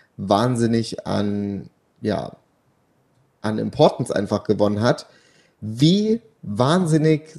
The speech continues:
sind unsere Charts beeinflusst mittlerweile durch TikTok in Deutschland oder in jedem anderen Land auch. Das ist einfach ein Wahnsinn. Was auf TikTok trending ist, wird auch in den Charts erscheinen. Und du kannst durch TikTok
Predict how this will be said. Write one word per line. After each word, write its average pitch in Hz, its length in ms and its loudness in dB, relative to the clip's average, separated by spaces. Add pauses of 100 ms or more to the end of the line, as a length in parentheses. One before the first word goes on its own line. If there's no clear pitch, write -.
(100)
sind 139 420 0
unsere 131 340 2
Charts 147 460 0
beeinflusst 127 640 0
mittlerweile 117 520 4
durch 113 280 2
TikTok - 360 -2
in 101 120 2
Deutschland 101 440 4
oder 107 320 6
in 110 120 0
jedem 123 200 4
anderen 120 420 4
Land 110 280 2
auch. 123 280 2
Das - 180 -4
ist - 180 -8
einfach 110 440 0 (540)
ein 110 400 2
Wahnsinn. 113 340 2
Was 104 160 -2
auf - 180 -2
TikTok - 460 -2
trending 135 420 2
ist, 127 440 -2
wird 113 300 0
auch - 340 2
in 120 200 0
den 117 140 2
Charts 120 320 -2
erscheinen. 101 420 0
Und 107 280 -2 (440)
du 113 100 2
kannst 127 580 -2
durch 117 200 2
TikTok - 640 0